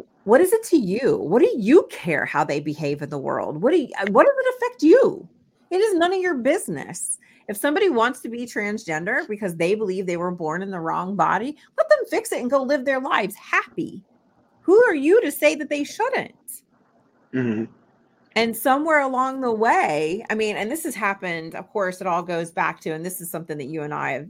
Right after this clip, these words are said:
Speaker 1: have talked about, you know, it all goes back to the fact that Christianity has yanked out so many books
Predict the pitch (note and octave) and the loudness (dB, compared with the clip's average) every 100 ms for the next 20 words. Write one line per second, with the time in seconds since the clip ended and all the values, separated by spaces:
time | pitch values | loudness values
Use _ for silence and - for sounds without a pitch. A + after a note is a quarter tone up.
0 | - E3 C#3+ D3+ D3+ - D3 C#3 - - | -12 -12 -8 -8 -8 -6 -4 -4 -4 -8
1 | _ _ _ - G3 F3+ F#3 G#3+ A3 G3+ | _ _ _ -6 -2 2 8 8 6 2
2 | F#3 F#3+ F3 F#3 - F3+ F3 F3 D#3+ E3 | 2 2 2 0 -4 -4 -4 0 0 -2
3 | E3+ D#3+ D#3 D3+ - _ _ _ - A#3 | -2 0 2 -2 -6 _ _ _ 0 0
4 | A3+ G#3 G3+ F#3 E3+ E3+ E3 F3+ F#3+ F#3+ | 2 0 2 0 -2 -2 -4 -2 -2 0
5 | G3+ F3 D3 - G#3 F#3 F#3+ F3 E3 F#3 | 2 4 2 -2 -2 -2 -2 -4 -4 -2
6 | F3 | -2